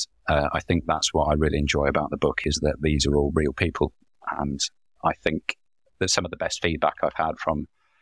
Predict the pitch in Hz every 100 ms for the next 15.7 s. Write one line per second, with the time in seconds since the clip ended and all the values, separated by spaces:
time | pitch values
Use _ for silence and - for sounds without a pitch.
0 | _ - 76 78 71 - 80 78 76 80
1 | 82 98 - - 98 92 85 76 71 -
2 | 76 73 71 85 73 - _ _ _ -
3 | 82 78 73 78 76 73 - 82 76 76
4 | 76 - 80 - - 80 69 - - -
5 | - - - - - - 87 - 90 92
6 | 76 76 - - - 80 - - - 71
7 | - 82 87 82 76 78 80 78 - 76
8 | 71 76 73 78 73 73 - - - 76
9 | 71 71 - 80 78 - 78 - - -
10 | 78 - - - - - - _ _ _
11 | _ - - 117 - 101 101 101 - -
12 | - - - 123 - 220 156 - 87 80
13 | - _ - 90 95 - 101 135 107 104
14 | 110 110 104 107 101 104 104 117 - 90
15 | - 90 - 92 95 98